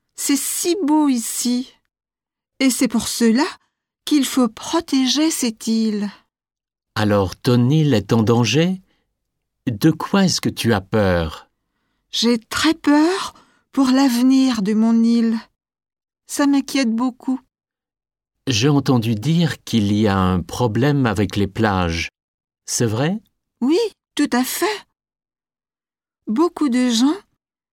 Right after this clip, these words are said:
Speaker 1: laissent leurs bouteilles en plastique sur la plage. C'est sale.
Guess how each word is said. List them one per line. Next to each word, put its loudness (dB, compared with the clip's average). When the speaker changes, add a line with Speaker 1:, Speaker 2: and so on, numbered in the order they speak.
Speaker 1:
laissent 0
leurs 2
bouteilles 0
en 2
plastique -6
sur 0
la 2
plage. -2
C'est -2
sale. -2